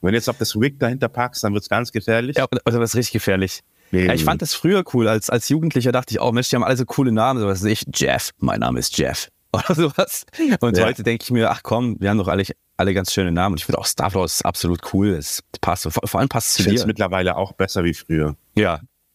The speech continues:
Speaker 2: Gewöhnt man sich dran.
Speaker 1: Mhm.
Speaker 2: Ähm, wie lange warst du denn in Griechenland? Ich hab jetzt, jetzt, äh, so aufgeschnappt, dass du, äh, äh, da jetzt auch gelebt hast.
Speaker 1: Genau, also meine Eltern sind getrennt, seitdem ich sechs, sieben, acht Jahre alt bin ungefähr, da hat es so angefangen. Und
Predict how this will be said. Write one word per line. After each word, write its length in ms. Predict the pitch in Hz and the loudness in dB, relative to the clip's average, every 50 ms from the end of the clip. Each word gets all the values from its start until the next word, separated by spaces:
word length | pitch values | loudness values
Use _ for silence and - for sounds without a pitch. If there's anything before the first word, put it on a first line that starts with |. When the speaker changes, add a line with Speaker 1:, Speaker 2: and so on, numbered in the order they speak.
| _ _ _ _ _ _ _ | _ _ _ _ _ _ _
Speaker 2:
Gewöhnt 200 | 107 107 123 113 | 0 2 2 2
man 80 | 123 | 0
sich 160 | 101 101 95 | 0 0 -4
dran. 300 | - - - 87 85 82 - _ _ _ - | -2 -2 -2 -2 -2 -2 -6 _ _ _ -2
Speaker 1:
Mhm. 60 | - 90 95 90 | 0 2 4 4
Speaker 2:
Ähm, 280 | - 104 107 107 107 104 - _ _ | 4 2 2 0 -2 -4 -6 _ _
wie 120 | - 117 127 | 0 2 2
lange 280 | 135 151 175 156 113 | 2 2 2 0 2
warst 240 | 95 110 147 - - | 2 0 0 0 -2
du 60 | - | 0
denn 160 | 208 202 175 151 | 0 2 2 2
in 100 | 135 113 | 0 2
Griechenland? 540 | - 107 104 - - 101 92 92 87 98 - - | 2 0 0 2 2 0 0 0 0 -2 -4 -6
Ich 120 | - - | -2 -2
hab 140 | 123 117 - | -2 0 0
jetzt, 160 | 123 110 - | -4 -4 0
jetzt, 340 | - 110 - - - - - - | -2 -2 0 0 -2 -4 0 0
äh, 100 | 110 107 | 0 0
so 180 | 95 104 131 - | 2 0 0 2
aufgeschnappt, 600 | 131 135 - - 143 - - 127 127 123 - 123 | 0 -2 0 -2 -2 0 2 0 0 0 0 -2
dass 160 | 117 - - | -2 0 0
du, 360 | - 117 113 110 110 107 - - | 0 2 2 2 2 0 -2 -6
äh, 480 | - - - - - - - - - - - - - _ _ _ _ - - - - | -8 -10 -6 -6 -6 -6 -6 -8 -8 -8 -12 -14 -20 _ _ _ _ -14 -12 -6 -4
äh, 220 | - - - 50 - - _ - | -2 -2 -2 -4 -4 -8 _ -12
da 260 | - - - 92 95 | -2 0 0 2 2
jetzt 160 | 104 - - | 0 0 -2
auch 140 | - 101 - | -4 -2 -2
gelebt 320 | - 85 110 156 - - | -2 0 0 -2 0 -2
hast. 320 | 123 101 - - - - _ _ _ _ _ _ _ _ _ _ _ _ | -2 -2 -2 -6 -12 -16 _ _ _ _ _ _ _ _ _ _ _ _
Speaker 1:
Genau, 320 | - 120 127 135 127 98 - | -2 0 0 2 0 -2 -2
also 420 | - 104 92 107 104 101 98 98 - | -4 -2 0 0 0 0 -2 -4 -2
meine 220 | - 101 104 104 98 | 0 0 2 2 2
Eltern 260 | 101 101 135 120 110 | 2 0 0 -2 -2
sind 160 | 104 113 107 | -2 -2 -2
getrennt, 460 | - 107 - - 117 117 160 185 - | -2 -4 -2 -2 -2 0 0 -4 -6
seitdem 340 | - - 107 - 95 92 98 | -4 -4 0 0 2 2 2
ich 140 | 95 92 - | 0 -2 -2
sechs, 340 | - - 101 - - - - | -4 -4 -4 -2 -2 -4 0
sieben, 260 | - 98 90 95 - | 0 0 2 2 0
acht 220 | - - - _ | 0 -2 -6 _
Jahre 240 | - 87 87 98 104 110 | -2 0 0 0 0 -2
alt 180 | 113 110 104 | -2 -2 -2
bin 160 | - 104 104 110 | -4 -2 0 0
ungefähr, 340 | 113 110 104 - - 104 | 0 0 -2 -2 -2 0
da 80 | 87 85 | 0 0
hat 120 | 92 - | -2 -2
es 80 | 117 - | -6 -4
so 100 | - 85 | -2 -2
angefangen. 540 | 69 76 95 113 110 - 127 117 120 123 | -2 0 -2 -4 -2 -2 -2 -2 0 -2
Und 40 | 127 | -4